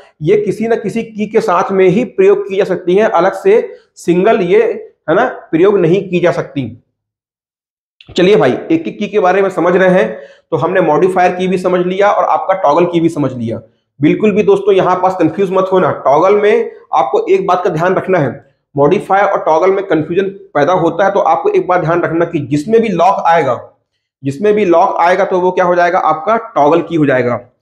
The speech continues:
ठीक है। और आपके किसी भी modifier की में lock नहीं आता है, तो इसको विशेष रूप से trick समझ लो, जो भी समझ लो, ध्यान में रखना, टॉगल की में lock शब्द का यूज़ होता है और modifier की में lock शब्द का यूज़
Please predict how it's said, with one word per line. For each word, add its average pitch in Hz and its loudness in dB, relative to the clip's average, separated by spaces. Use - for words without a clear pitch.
ठीक 196 0
है। 220 4
और - -2
आपके 170 -2
किसी 190 -6
भी 233 2
modifier 190 0
की 190 -6
में 196 0
lock 160 2
नहीं 160 4
आता 139 -2
है, 117 -16
तो - -6
इसको 165 0
विशेष 208 0
रूप 202 0
से - 0
trick 214 0
समझ 202 -2
लो, 214 0
जो 147 0
भी 214 0
समझ 190 0
लो, 208 -2
ध्यान 147 -2
में 196 0
रखना, 185 0
टॉगल - -2
की 190 -4
में 196 -2
lock 151 2
शब्द 180 -4
का 208 0
यूज़ 165 0
होता 143 -2
है 190 -2
और 147 0
modifier 180 0
की 180 -6
में 190 0
lock 160 0
शब्द 165 -8
का 165 -2
यूज़ 165 -2